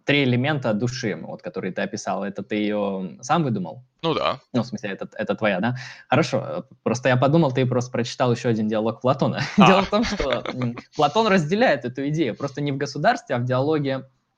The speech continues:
Speaker 1: могу ошибиться, либо Федон, либо Федор. В общем, он рассказывает миф, э, как, как выглядит душа человека индивидуального. Здесь мы описывали, какие типы души есть, а,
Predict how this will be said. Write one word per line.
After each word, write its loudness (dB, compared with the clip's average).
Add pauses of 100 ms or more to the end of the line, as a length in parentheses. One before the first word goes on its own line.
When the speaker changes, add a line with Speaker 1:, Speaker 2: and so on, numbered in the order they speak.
(520)
Speaker 1:
могу 2
ошибиться, -2
либо 0
Федон, 0
либо -2
Федор. -4 (280)
В -2
общем, 0
он 0
рассказывает 0
миф, -2
э, -4
как, 0
как -2
выглядит -4
душа -4
человека 0
индивидуального. 0
Здесь -2
мы 0
описывали, -2
какие -2
типы -8
души -2
есть, -2 (300)
а, -6